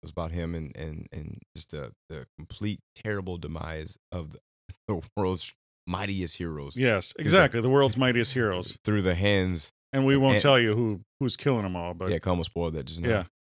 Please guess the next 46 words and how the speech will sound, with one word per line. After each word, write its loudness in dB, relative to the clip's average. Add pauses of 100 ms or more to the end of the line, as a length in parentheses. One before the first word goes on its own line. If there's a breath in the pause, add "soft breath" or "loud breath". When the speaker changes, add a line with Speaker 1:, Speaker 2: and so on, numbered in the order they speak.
(120)
Speaker 2:
Yeah. 4
Speaker 1:
<laughs> -14 (640)
Speaker 2:
They 4
get 4
killed, 2
but 0
whatever. 2
Speaker 1:
Yeah, -2
yeah, -6
whatever. -8 (320)
Speaker 2:
Yeah. -4 (680)
So, 2 (200)
what 0
are 6
you 4
giving 2
it? -2 (500)
Speaker 1:
Yeah, 2
that 4
one's, -2
like, -4
two. -4
I, -6
I -8
Speaker 2:
Yeah. 0
Speaker 1:
got -10
two -12
with -14
that -12
one. -14
Speaker 2:
Yeah. -12 (600)
All 4
right, 4
number 4
four, 4
what 4
if 4 (160)
Doctor 2
Strange -2
lost 2
his -2
heart 2
instead -2
of -2
his -6
hands? -8